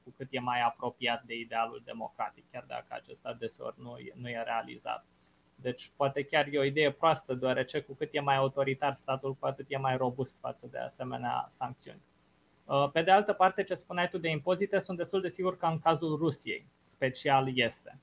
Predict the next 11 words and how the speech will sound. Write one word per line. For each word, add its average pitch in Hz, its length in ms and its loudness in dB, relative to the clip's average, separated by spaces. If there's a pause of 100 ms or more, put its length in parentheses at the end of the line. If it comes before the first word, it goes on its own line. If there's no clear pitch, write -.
(480)
Uh, 139 240 2
dar 151 160 6
n-ar 175 180 6
trebui 151 280 -4
să 139 160 -4
fie. - 300 -6 (380)
Uh, 143 160 -4
spre 139 200 -2
exemplu, 170 340 0
există 165 280 -4
state, 202 800 2